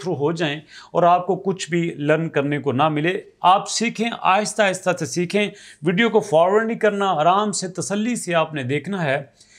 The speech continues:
इस वक्त यहाँ तक जो बात क्लियर हो चुकी है, सेलर स्प्राइट हमारे Google Chrome का हिस्सा बन चुकी है। यहाँ पे आपको बताता चलूँ कि हमने इससे पहले जितनी भी एक्सटेंशन पढ़ी थी,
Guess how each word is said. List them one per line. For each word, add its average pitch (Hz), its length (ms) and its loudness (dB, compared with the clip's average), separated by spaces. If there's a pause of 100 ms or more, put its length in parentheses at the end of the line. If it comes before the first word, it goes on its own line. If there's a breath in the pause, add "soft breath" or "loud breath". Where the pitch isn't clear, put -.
(140 soft breath)
इस 240 240 2
वक्त 247 200 -2
यहाँ 190 360 2
तक 220 200 2
जो 165 160 0
बात 170 320 4
क्लियर 226 220 2
हो 196 160 2
चुकी 185 280 -4
है, 147 320 0 (260 soft breath)
सेलर 185 360 4
स्प्राइट 180 460 2
हमारे 170 260 2
Google 160 320 0
Chrome 170 300 0
का 165 80 4
हिस्सा 151 300 0 (160)
बन 143 200 0
चुकी 123 300 -8
है। 87 200 -12 (320 soft breath)
यहाँ 208 300 2
पे 262 120 0
आपको 226 260 2
बताता 185 380 4
चलूँ 220 260 0
कि 214 100 -2
हमने 208 260 0
इससे 208 240 -2
पहले 202 340 2
जितनी 175 340 -4
भी 254 140 2
एक्सटेंशन 180 540 -2
पढ़ी 175 260 -2
थी, 151 340 -8